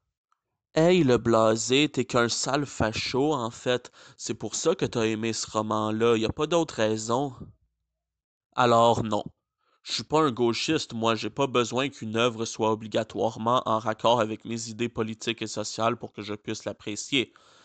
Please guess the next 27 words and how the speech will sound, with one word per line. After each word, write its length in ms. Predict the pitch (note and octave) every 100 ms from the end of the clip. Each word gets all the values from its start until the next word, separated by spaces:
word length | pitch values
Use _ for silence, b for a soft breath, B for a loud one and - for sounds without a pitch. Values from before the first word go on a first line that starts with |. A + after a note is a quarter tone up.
| b b
Mais 140 | A2
on 120 | A2+ A#2
ne 100 | A2+
peut 220 | - C#3+
nier 220 | A#2 B2
que 120 | B2
La 80 | G#2+
Chasse-Galerie, 800 | - - G#2+ A2+ G#2+ A2 B2+ E3 - b b b
avec 280 | A2 G#2+ G#2
sa 140 | -
critique 480 | G2 - G#2+ A#2+ A2+
en 100 | G2+
sous-texte 560 | - A2+ - A2 - G#2+
de 100 | G2
la 180 | G2+
gauche, 480 | G#2 B2 D#3 F#3 - - b b b -
a 100 | B2
visé 500 | G#2+ A#2 A2 A#2+ A#2+
très 340 | - A2+ A2
juste. 560 | A2+ A#2 G#2+ - - - _ _ _ _ _
Le 140 | A2
texte 460 | G#2+ B2+ B2+ - -
est 120 | A#2+
d'une 180 | A#2 G#2+
pertinence 680 | A2 A2+ - A2 A2+ A2 -
très 260 | - A2
appropriée, 680 | G#2+ - G#2+ - A#2 A#2+ C#3+